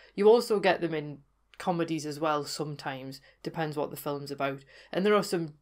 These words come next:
genuinely dreadful films that I had to watch 'cause I wrote a chapter about heads and faces in gothic horror in a book about body parts in gothic horror.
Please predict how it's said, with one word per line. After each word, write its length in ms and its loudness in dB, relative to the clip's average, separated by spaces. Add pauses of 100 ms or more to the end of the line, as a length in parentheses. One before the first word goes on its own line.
(220)
genuinely 600 2
dreadful 500 -4
films 400 -6
that 120 -8
I 100 2
had 160 -4
to 200 -4
watch 240 -4
'cause 140 -4
I 80 0
wrote 260 2
a 40 -2
chapter 420 -2
about 340 -2
heads 280 -8
and 120 -8
faces 500 -4
in 320 -6
gothic 400 -8
horror 300 -4 (520)
in 280 0
a 100 -6
book 280 -2
about 300 -4
body 260 2
parts 520 -6
in 220 -6
gothic 400 -8
horror. 280 -8